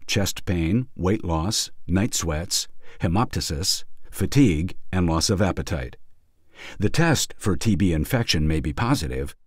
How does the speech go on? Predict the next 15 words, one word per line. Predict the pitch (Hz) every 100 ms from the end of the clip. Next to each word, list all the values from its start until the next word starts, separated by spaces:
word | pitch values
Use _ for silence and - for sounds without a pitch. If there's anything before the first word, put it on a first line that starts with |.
| -
and | 85
the | 76
chest | 82 107 92
radiograph | 82 107 135 90 69 78 71 80 - -
is | - 80
usually | 92 131 104 67
abnormal. | 80 76 95 117 69 - - - - - - _ - -
Sputum | - 104 120 87
specimens | 73 - 78 - 78 82 95 - -
are | 78
usually | 85 110 95 80
smear | 80 - 95 87 92 -
and | 95 87
culture | 85 73 101
positive. | 98 120 73 69 58 -